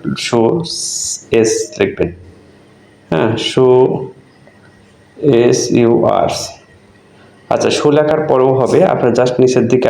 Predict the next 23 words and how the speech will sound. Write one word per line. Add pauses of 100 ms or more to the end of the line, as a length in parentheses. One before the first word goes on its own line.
আসবেন। (560)
নিচের
দিকে (100)
আসার
পর (160)
এখান (120)
থেকে (100)
স্ক্রল
ডাউন
করে
একটু
উপরের
দিকে
যাবেন। (720)
যাওয়ার (100)
পর
এখানে (120)
লেখা
আছে (180)
শো (360)
ড্রাইভ, (200)
শো (1080)
স্ক্রিন